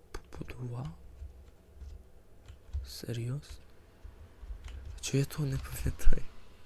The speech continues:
А ну тут вікно не хватає. Добре, е, я навіть не пам'ятаю, що я тут будував, що ні.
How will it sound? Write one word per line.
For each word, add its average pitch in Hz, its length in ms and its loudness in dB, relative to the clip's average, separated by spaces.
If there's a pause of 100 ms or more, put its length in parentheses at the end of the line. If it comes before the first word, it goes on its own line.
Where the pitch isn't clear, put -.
(680)
А - 40 -8
ну 58 80 -6 (100)
тут - 160 -12 (100)
вікно - 240 -10
не - 80 -4
хватає. - 480 8 (680)
Добре, 120 400 6 (300)
е, 127 180 6
я 135 200 2
навіть 156 260 6
не 139 60 6
пам'ятаю, 139 580 6
що 127 160 2
я 120 100 4
тут 117 220 -4
будував, 113 400 -2
що - 140 -4
ні. 113 240 -2